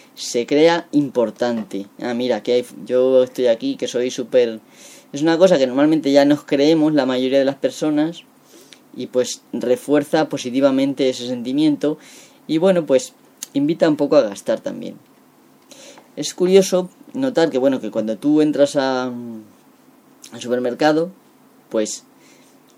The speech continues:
no, lo primero que solemos comprar no es la fruta, porque, bueno, si lo, si la dejamos al fondo y ponemos encima cosas,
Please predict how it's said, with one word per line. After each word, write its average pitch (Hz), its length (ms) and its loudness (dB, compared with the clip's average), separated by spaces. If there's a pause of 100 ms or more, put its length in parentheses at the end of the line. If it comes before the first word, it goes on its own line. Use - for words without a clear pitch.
no, 135 480 0
lo 120 140 0
primero 139 280 0
que 160 120 2
solemos 151 320 0
comprar 151 380 2
no 160 280 2
es - 380 0 (480)
la 113 200 -8
fruta, 175 460 -4
porque, 101 220 -4
bueno, 143 220 -2
si - 180 -8
lo, 110 160 -6
si - 160 -10
la 113 100 0
dejamos 131 320 -2
al 147 100 -2
fondo 165 320 2
y 113 40 -6
ponemos 127 300 -6
encima 147 320 -2
cosas, 170 560 0